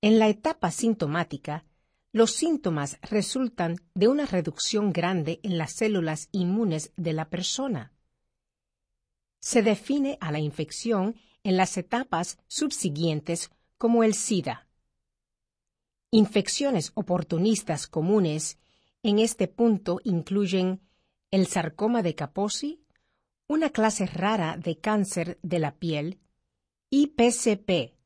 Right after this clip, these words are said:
una forma poco común de la pulmonía. Se puede detectar el V I H con una serie de exámenes que buscan la presencia de anticuerpos en la sangre.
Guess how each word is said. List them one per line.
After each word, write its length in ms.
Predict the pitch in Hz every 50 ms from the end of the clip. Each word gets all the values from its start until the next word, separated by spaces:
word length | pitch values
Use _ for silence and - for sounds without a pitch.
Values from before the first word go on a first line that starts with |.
| _ _ _ _ _ _ _ _ _ _ _
una 280 | - 254 285 302 311 269
forma 540 | - - - 180 175 170 165 156 147 - _ _
poco 320 | - 269 285 302 - 311 302
común 560 | - 302 269 208 175 165 160 156 156 165 - _ -
de 160 | 233 214 214
la 180 | 214 190 -
pulmonía. 800 | - 269 269 262 247 208 170 160 151 151 143 127 117 113 - _ _ _ _ _ _ _ _ _ _ _ _ _ _ _ _ _ _ _ _ _ _ _ _ _ _ _ _ _ _ -
Se 300 | - - - - 269 254
puede 440 | - - 302 311 330 330 302 220 170
detectar 680 | 175 165 - - 143 - - - - 175 170 160 - -
el 180 | - 170 156 151
V 160 | 143 139 196
I 360 | 202 196 190 - 170 175 170
H 500 | 175 196 196 196 - - - 156 170 - _ _ _ _ _ _ _ _
con 260 | - 226 220 220 226
una 220 | 240 269 285 302 302
serie 460 | - - - 220 185 170 165 156 151
de 100 | 143 151
exámenes 840 | 143 - - - - 226 220 190 151 135 131 131 143 - - - - _ _ _ _ _ _
que 140 | - 262 247
buscan 460 | 233 269 302 285 - - - 302 277
la 140 | 240 190 -
presencia 840 | - 180 170 - - - 233 240 240 226 - - - - 160 160 -
de 140 | 202 180 175
anticuerpos 920 | 170 170 170 - 214 220 - 233 226 180 175 170 - 196 196 196 - - -
en 160 | 233 233 233
la 80 | 220 208
sangre. 580 | - - - 175 156 143 135 123 117 110 113